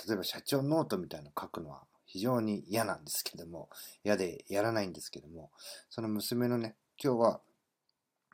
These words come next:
書けなかったから、じゃあ、例えばね、えー、帰ってきて、えー、会ったら、必ずね、娘がね、抱っこしてほしいって言うんで、抱っこしようとかね、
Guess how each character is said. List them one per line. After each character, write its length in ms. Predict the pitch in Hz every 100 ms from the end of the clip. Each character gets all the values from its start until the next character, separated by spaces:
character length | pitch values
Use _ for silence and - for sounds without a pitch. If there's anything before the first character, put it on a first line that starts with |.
| -
書 60 | 92
け 120 | 117
な 100 | 110
か 80 | 78
っ 80 | -
た 80 | -
か 120 | 85
ら、 200 | 90 - - - - _
じ 100 | -
ゃ 160 | 101 82
あ、 0 | - -
例 120 | 127
え 20 |
ば 160 | - -
ね、 200 | 82 - -
え 60 | 82 -
ー、 20 |
帰 100 | 98
っ 40 |
て 160 | - 76
き 100 | -
て、 320 | 85 76 - 82
え 160 | 78
ー、 60 | -
会 60 | 95
っ 40 | -
た 120 | 87
ら、 200 | 95 - _ _ _ _ _ _
必 400 | 92 85 110 117
ず 120 | 107 107
ね、 80 |
娘 340 | 92 - 98 92
が 100 | 80
ね、 100 | 80
抱 140 | 95
っ 20 | -
こ 120 | 92
し 80 | -
て 80 | 87
ほ 60 |
し 180 | 82 87
い 20 |
っ 40 | 78
て 100 | 82
言 60 |
う 20 | 82
ん 20 |
で、 80 | 78
抱 140 | 90
っ 40 | -
こ 100 | 82
し 160 | -
よ 140 | 180 78
う 40 | -
と 80 |
か 140 | - -
ね、 120 | -